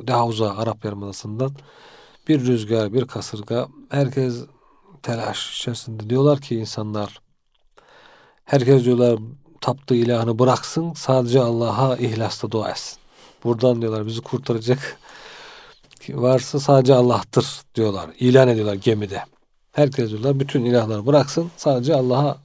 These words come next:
dua etsin." İkrime düşünüyor, diyor ki, "Beni," diyor, "denizde," diyor, "sadece Allah kurtaracaksa," diyor, "karada da," diyor, "sadece Allah kurtarır. Ben," diyor, "bu gemiden bir ineyim ölmeden.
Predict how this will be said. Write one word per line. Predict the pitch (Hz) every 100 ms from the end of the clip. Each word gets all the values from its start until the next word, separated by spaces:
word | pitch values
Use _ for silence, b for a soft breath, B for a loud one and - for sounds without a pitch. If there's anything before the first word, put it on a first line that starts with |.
| _ _
dua | 127 101
etsin." | 98 - - _ B B B B B B B B B B B B _ _ 208
İkrime | 180 143 - 135 127
düşünüyor, | 120 - 127 120 113
diyor | 113 135
ki, | 135 123 113 139 127
"Beni," | 123 127
diyor, | 123 123 110
"denizde," | 117 117 113 117 110
diyor, | 113
"sadece | 104 - 117 110 110
Allah | 107 110 104 - _
kurtaracaksa," | - 110 - 110 143 143 - 98
diyor, | 101 117 - _ _
"karada | - 131 131 127
da," | 123
diyor, | 104 98 95
"sadece | - 107 104
Allah | 95 92
kurtarır. | - 110 - 110 - - - _ _ _ _ _ _ _ _
Ben," | 135 123
diyor, | 117 113
"bu | 117
gemiden | 123 120 120 113
bir |
ineyim | 143 123 113 127 - _ _ _ -
ölmeden. | 113 107 104 113